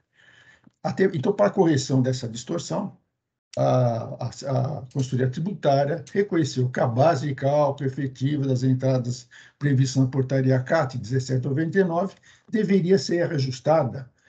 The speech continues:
em razão da diferença existente entre as alíquotas interna e interestadual,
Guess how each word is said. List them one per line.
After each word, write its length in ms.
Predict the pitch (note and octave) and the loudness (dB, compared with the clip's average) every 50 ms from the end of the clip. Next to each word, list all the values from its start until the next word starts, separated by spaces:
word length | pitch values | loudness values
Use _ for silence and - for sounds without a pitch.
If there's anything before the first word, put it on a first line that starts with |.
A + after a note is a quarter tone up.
| _ _ _ - | _ _ _ -4
em 100 | D3 D#3 | 0 4
razão 320 | E3+ E3 C#3 B2+ D3+ D#3+ | 4 4 4 2 0 -2
da 200 | D#3+ D#3 D#3 C#3 | -2 0 0 0
diferença 580 | B2+ C3 D#3 - - D3 C#3+ C#3 C3+ B2+ - D3 | 0 0 -2 -4 -4 -4 -2 0 -2 -2 -2 -2
existente 500 | C#3 C3 B2 - D3+ C3+ B2 A#2 - - | -4 -4 -4 -4 -2 -2 -2 -2 -2 -2
entre 220 | B2 B2 - - | -2 -2 -2 -2
as 140 | D3+ C3 D3+ | -2 -2 0
alíquotas 600 | D3+ C#3 C3 B2 A#2 A#2 A#2 A#2 G#2+ B2+ B2 A#2+ | 0 0 0 0 -2 -2 -4 -6 -4 -4 -4 -2
interna 340 | D3+ D3+ B2+ - C#3+ D3 C#3+ | -2 -4 -2 -2 -2 -2 -4
e 20 | |
interestadual, 760 | C#3 C#3+ D3+ D3+ - - E3+ F3 E3 F3 F#3 G#3 A#3+ A#3 - | -4 -6 -8 -8 -2 0 0 0 2 2 2 2 2 0 -4